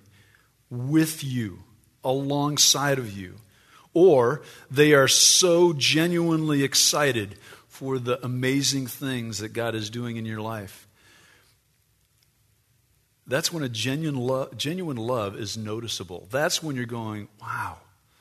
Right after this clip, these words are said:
there is, there is something to this. We're, we're in this together." They genuinely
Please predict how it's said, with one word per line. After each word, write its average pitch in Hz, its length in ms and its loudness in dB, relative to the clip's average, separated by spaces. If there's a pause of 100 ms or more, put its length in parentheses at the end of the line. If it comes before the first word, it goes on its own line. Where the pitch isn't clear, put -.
(340)
there 151 220 -8
is, 110 180 -8
there 151 220 -10
is 143 120 0
something 156 300 -2
to 180 120 -14
this. 139 180 -8
We're, 170 200 -4
we're 180 180 -6
in 156 80 -4
this 156 160 -4
together." 151 300 -4
They 170 160 -6
genuinely 165 960 -4